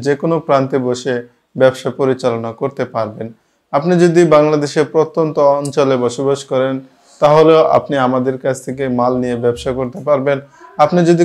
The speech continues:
কোনো শহরে এলাকায় বসবাস করেন, তাহলেও আপনি টিআই জমাদার কোম্পানি লিমিটেডের কাছ থেকে প্রোডাক্ট নিয়ে ব্যবসা শুরু করতে পারবেন। আপনি চাইলে অফিসে এসে অথবা আপনার বাড়িতে বসে ফোন করে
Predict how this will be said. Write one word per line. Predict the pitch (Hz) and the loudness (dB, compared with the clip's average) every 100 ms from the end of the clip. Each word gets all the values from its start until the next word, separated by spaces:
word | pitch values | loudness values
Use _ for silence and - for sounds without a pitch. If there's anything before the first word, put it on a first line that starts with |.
| 170 | 2
কোনো | 165 160 | 0 0
শহরে | - 143 160 165 151 | 2 2 2 2 4
এলাকায় | 143 135 143 | 2 2 0
বসবাস | 127 123 139 131 120 | -2 -4 -6 -6 -6
করেন, | - 135 127 131 - _ _ - | -4 -2 -2 -4 -14 _ _ -2
তাহলেও | 156 165 165 143 135 - | 2 4 6 6 2 -2
আপনি | - - 123 123 - _ | -6 -4 -4 -4 -12 _
টিআই | - 160 151 | 2 4 6
জমাদার | 139 135 131 131 | 4 2 2 0
কোম্পানি | 135 120 127 123 | -2 -4 -2 -2
লিমিটেডের | 123 123 123 117 120 120 | 0 0 0 -4 -6 -6
কাছ | 120 120 - | -4 -6 -6
থেকে | 127 131 127 - | -12 -10 -14 -10
প্রোডাক্ট | 123 120 117 | -6 -6 -6
নিয়ে | 123 113 | -6 -6
ব্যবসা | 110 117 - 131 | -2 -4 -4 -8
শুরু | - 139 135 | -2 -2 0
করতে | 127 113 113 | -2 -4 -8
পারবেন। | 117 107 110 110 _ _ _ _ - | -8 -6 -6 -8 _ _ _ _ -4
আপনি | 151 185 | 0 2
চাইলে | 180 180 175 | 4 6 4
অফিসে | 156 175 185 180 147 | 4 0 2 4 4
এসে | 143 160 160 160 _ _ | 2 0 -2 -6 _ _
অথবা | 143 139 156 151 131 | -2 2 4 6 4
আপনার | 127 139 127 127 | 2 0 0 2
বাড়িতে | 131 135 143 | 2 2 0
বসে | 127 131 151 143 135 - _ _ - | 0 0 2 0 0 -10 _ _ 2
ফোন | 170 | 2
করে | 175 175 | 4 4